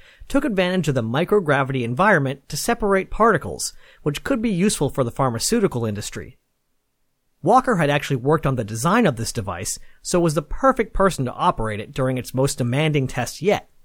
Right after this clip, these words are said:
In this case, it would be running for a hundred hours in one continuous session, as opposed to several smaller batches like had been done before. I wasn't able to find any details on how it went,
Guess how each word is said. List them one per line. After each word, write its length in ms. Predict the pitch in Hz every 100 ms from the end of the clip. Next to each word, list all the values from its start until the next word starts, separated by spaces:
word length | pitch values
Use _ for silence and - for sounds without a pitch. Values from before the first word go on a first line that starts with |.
| _ _ _ - - _ _
In 120 | - 240
this 120 | 269
case, 260 | - 233 -
it 100 | 165
would 100 | 143
be 120 | 139
running 280 | 151 170 170
for 180 | 127
a 40 | 107
hundred 400 | - 214 240 220
hours 480 | 151 170 107 73 -
in 160 | 139 120
one 260 | 113 185 214
continuous 720 | 175 143 - 196 170 143 -
session, 420 | 208 - 98 139 - _ -
as 140 | 226 226
opposed 280 | 240 240 -
to 80 |
several 320 | 180 233 202 175
smaller 520 | - 156 165 180 135
batches 420 | 113 113 - 113
like 140 | 123
had 100 | 123
been 160 | 117 123
done 180 | 113 104
before. 500 | 104 - 180 - - _ _ _ _ _ _ _ _ _ _
I 80 | 208
wasn't 240 | 262 254
able 140 | 254 208
to 80 |
find 260 | 143 160 160
any 220 | 131 123
details 480 | 117 190 196 139 127
on 80 | 120
how 160 | 123
it 100 | 113
went, 280 | 175 214 196